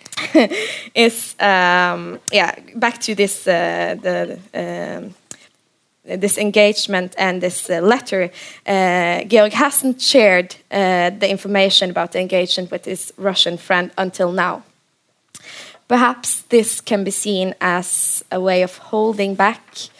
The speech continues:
uh, holding on to a homosocial identification between, uh, Georg and his friend, uh,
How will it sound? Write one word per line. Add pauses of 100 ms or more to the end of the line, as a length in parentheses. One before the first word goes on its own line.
(460)
uh, (200)
holding
on (340)
to
a
homosocial (260)
identification
between, (540)
uh,
Georg
and
his
friend,
uh,